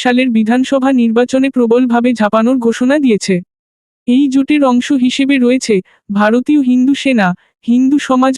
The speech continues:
পার্টি, সনাতন সংস্কৃতি রক্ষা দল, রাষ্ট্রীয় গণসংঘ,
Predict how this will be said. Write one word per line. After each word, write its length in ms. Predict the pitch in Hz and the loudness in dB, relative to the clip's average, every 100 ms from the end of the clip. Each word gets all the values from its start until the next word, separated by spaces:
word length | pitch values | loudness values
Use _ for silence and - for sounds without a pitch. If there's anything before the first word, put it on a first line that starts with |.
| 269 | -2
পার্টি, 340 | 247 - 214 190 _ _ | -2 -2 -2 -2 _ _
সনাতন 540 | - 240 247 269 294 294 | -6 -2 0 0 0 0
সংস্কৃতি 600 | - 254 247 - 285 311 | 0 -2 -2 -4 -4 0
রক্ষা 300 | 262 226 - 269 | 0 -2 -2 0
দল, 200 | 240 190 185 _ _ | 2 0 -4 _ _
রাষ্ট্রীয় 520 | 208 220 226 - 302 | 0 0 -2 -2 0
গণসংঘ, 560 | 294 247 262 - 294 254 | 2 2 0 0 0 2